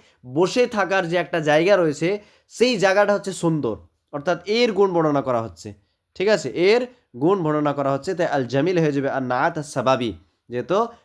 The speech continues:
ডিরেক্টলি, আহ, ঘোড়ার গুণকে বর্ণনা করা হচ্ছে না।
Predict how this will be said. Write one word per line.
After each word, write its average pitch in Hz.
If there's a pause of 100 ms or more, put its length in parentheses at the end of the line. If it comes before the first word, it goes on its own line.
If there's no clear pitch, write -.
(120)
ডিরেক্টলি, 175 (280)
আহ, 131
ঘোড়ার 156 (320)
গুণকে 147
বর্ণনা 127
করা 143
হচ্ছে 160
না। 85